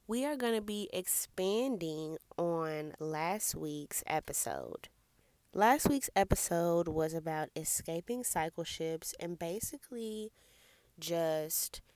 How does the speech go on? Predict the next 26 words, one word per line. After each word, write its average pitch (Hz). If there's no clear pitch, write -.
getting 240
out 160
of 151
familiar 214
negative 156
cycles 151
that 175
you 185
might 165
find 185
yourself 247
in 240
and 175
ways 175
to 285
identify 147
how 196
you 156
even 160
got 165
into 151
those 143
situations 147
or 170
how 190
you 175